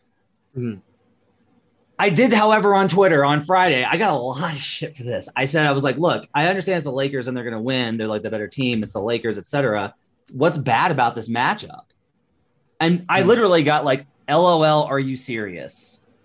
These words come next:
Speaker 2: with the Lakers' front court is so much better. And I was like, "This is not a bad matchup for DeAndre Ayton." Like, putting Ayton in space, like, the Mavericks, that's a bad matchup for him. Having to chase Luka Doncic around.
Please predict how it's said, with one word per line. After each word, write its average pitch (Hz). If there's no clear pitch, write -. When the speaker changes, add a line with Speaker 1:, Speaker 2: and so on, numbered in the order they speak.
Speaker 2:
with 135
the 151
Lakers' 160
front 170
court 147
is 120
so 139
much 127
better. 101
And 139
I 147
was 151
like, 147
"This 254
is 330
not 214
a 170
bad 143
matchup 127
for 107
DeAndre 101
Ayton." 73
Like, 143
putting 277
Ayton 190
in 160
space, 165
like, 143
the 156
Mavericks, 160
that's 120
a 214
bad 208
matchup 196
for 120
him. 110
Having 185
to 233
chase 233
Luka 294
Doncic 226
around. 107